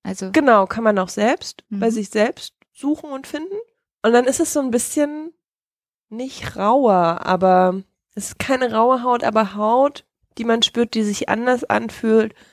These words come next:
Speaker 2: als der Rest der Scheideninnenwand, finde ich. Darüber spürt man das ganz gut.
Speaker 1: Mhm.
Speaker 2: Ist so meine Erfahrung.
Speaker 1: Ja.
Speaker 2: So ein bisschen pelzig. <laughs>
Speaker 1: Der kleine Bär.
Speaker 2: Der, der kleine
Speaker 1: Der
Speaker 2: Bär.
Speaker 1: kleine innere Bär.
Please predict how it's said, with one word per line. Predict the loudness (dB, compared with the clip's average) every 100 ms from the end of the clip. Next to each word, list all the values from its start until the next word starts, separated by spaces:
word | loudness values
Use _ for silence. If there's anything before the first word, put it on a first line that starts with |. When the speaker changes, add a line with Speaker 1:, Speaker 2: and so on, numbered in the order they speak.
| _ _ 0
Speaker 2:
als | 0
der | 2 0
Rest | 0 -4 -2
der | -2
Scheideninnenwand, | -2 -2 -6 -4 -4 -2 -2 -4 -6 -8 -14
finde | -10 -8 -6
ich. | -10 -14 _ _
Darüber | 2 4 4
spürt | 2 0 -2
man | 0 0
das | -2
ganz | -6 -6 -6 -10
gut. | -4 -4 -4 -14 _ _ _
Speaker 1:
Mhm. | 0 0 0 -8 -10
Speaker 2:
Ist | -8 -6
so |
meine | -6 -4 -6
Erfahrung. | -8 -6 -6 -6 -14 _
Speaker 1:
Ja. | -10 -10 _ _ _ -14
Speaker 2:
So | -4
ein | 2
bisschen | 2 2 -2 -4 _ _ _ _ -14
pelzig. | -2 0 0 0 0 0 -2 -12 _ _
<laughs> | -2 0 0 -2 -4 -10 -10 -12 -18 -20 _ -18 -10 -8 -8 -12 -20 _ -4
Speaker 1:
Der | 2 4 4 -2
kleine | -4 -2 0 -2
Bär. | 0 0 0 -4 _
Speaker 2:
Der, | -2 0 -6 -6
der | -6 -4
kleine | 2 2 2
Speaker 1:
Der | 2
Speaker 2:
Bär. | 2 4 2
Speaker 1:
kleine | -2
innere | -10 -10 -10 -14 -12
Bär. | -10 -10 -14